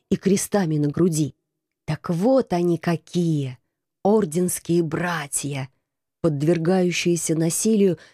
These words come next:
со стороны неведомого существа. Да такие типы сами кого хочешь насилию подвергнут. Надо обладать недюжинной храбростью, чтобы встать им поперек дороги.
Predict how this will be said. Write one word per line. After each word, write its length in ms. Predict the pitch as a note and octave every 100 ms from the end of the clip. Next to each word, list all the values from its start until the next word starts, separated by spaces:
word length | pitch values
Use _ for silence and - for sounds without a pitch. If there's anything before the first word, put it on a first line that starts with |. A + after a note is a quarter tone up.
| -
со 160 | -
стороны 500 | F3 G3 G3 A3 A3+ - -
неведомого 640 | A#3 D4+ D4 D3 D3+ D#3+
существа. 800 | F3 G#3+ - C#4+ - G#3+ E3+ C3 _ _ _ _ _ _ _ _
Да 280 | C#3+ C3+ F3
такие 500 | - G#3 - A#3+ B3+
типы 400 | - C4 C4 C#4
сами 500 | C#4+ B3+ C#4 E4 E4+
кого 400 | E4 F4 F4 F4
хочешь 560 | E4+ E4 C#4 A#3+ G3+ - _ -
насилию 640 | C4 D4 C#4+ F#3+ D3+ C3+
подвергнут. 680 | C3+ E3 F#3 D3 - C3 - _ _ _ _ _ -
Надо 280 | D3 D#3
обладать 460 | D#3 D#3+ D#3 E3 -
недюжинной 580 | F3 D3+ E3 D#3+ D#3 D3+
храбростью, 680 | - C#3+ C#3 C#3+ - - C3 _ -
чтобы 300 | - D#3 D#3+
встать 440 | - - D#3+ -
им 100 | D3+
поперек 480 | D#3+ D#3 F3 D3+ -
дороги. 680 | D3 D#3+ F3+ E3+ C#3 C#3+